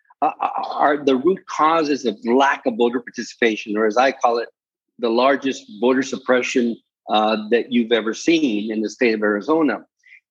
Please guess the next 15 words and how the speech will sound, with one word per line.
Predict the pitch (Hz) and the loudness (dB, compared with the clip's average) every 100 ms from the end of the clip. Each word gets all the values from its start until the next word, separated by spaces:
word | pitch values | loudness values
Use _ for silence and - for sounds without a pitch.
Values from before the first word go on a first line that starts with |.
| - | -2
And | 151 147 143 | 2 4 2
what's | 143 180 | 0 0
happening | 185 190 190 180 | 0 2 0 2
is | 165 151 | 0 2
that | 143 - | 0 0
more | 135 123 147 185 190 | -2 -2 0 2 2
Latinos | 170 170 175 170 127 123 | 0 -2 -6 -4 -6 -6
now | 113 104 - - | -6 -6 -10 -6
are | 123 | -4
not | 120 120 139 143 117 | -4 0 2 2 0
loyal | 113 143 139 135 | 0 2 4 0
to | - - | -4 -14
the | 104 | -8
Democratic | 120 113 113 110 - 123 | -8 -4 -6 -6 -4 0
Party. | 120 | 0